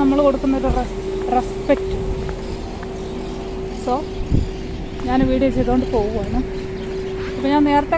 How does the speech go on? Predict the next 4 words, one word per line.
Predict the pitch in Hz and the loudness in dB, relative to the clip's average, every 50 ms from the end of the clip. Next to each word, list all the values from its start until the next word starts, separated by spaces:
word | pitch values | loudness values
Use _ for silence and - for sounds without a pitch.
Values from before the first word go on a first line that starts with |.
| 330 | 2
കാണിച്ചല്ലേ | 302 277 277 285 - - 294 262 226 226 220 226 226 226 | 4 4 4 2 2 2 2 2 2 2 0 0 0 0
ഒരു | 233 247 240 254 254 247 208 | 0 2 2 2 0 0 0
ബിൽഡിങ്, | 240 254 233 220 269 262 262 285 349 - - - - - - - - - - - - - - - - - - - - - - - - - - - - - 73 - 76 76 73 76 76 76 78 - - - - - - - - - - - - - - - 254 | -2 -2 0 0 2 2 2 2 0 0 -2 -6 -6 -6 -6 -6 -6 -6 -6 -6 -4 -4 -4 -4 -4 -4 -4 -4 -4 -4 -4 -4 -6 -4 -4 -4 -4 -4 -4 -6 -6 -6 -6 -6 -6 -6 -6 -4 -4 -4 -4 -4 -4 -4 -4 -4 -6 -6 -4 -4 -4 -2 -2
അത്, | 247 - 311 | 0 2 2